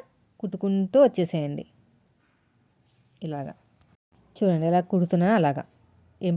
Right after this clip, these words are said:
పెద్ద ప్రాసెస్ ఏం కాదండి, చాలా సింపులే. వెనకాల పిల్లలకి థ్రెడ్స్ ఉంటే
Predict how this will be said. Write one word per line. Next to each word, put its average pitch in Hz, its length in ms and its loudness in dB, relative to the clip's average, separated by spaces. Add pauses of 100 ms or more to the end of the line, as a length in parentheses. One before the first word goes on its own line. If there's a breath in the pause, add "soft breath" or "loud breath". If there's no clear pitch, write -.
పెద్ద 156 180 0 (140)
ప్రాసెస్ 175 440 2
ఏం 220 100 4 (120)
కాదండి, 180 500 2 (200)
చాలా 170 280 2
సింపులే. 170 380 0 (160)
వెనకాల 190 480 2
పిల్లలకి 175 360 0
థ్రెడ్స్ 175 280 -2
ఉంటే 175 140 0